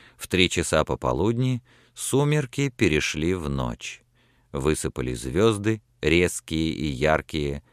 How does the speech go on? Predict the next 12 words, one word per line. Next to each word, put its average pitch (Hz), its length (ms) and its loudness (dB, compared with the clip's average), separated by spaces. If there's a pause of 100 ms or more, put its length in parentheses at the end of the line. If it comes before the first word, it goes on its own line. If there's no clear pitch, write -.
(280)
а 85 120 4
собаки 82 600 2
и 67 200 -2
люди 104 540 -2 (220)
шли 104 680 -4 (360)
и 71 100 -4
шли 62 580 -10 (200)
вперед. - 640 -6 (1700)
Они 120 280 8
оба 160 260 8
были 147 240 0
неутомимы, 117 960 0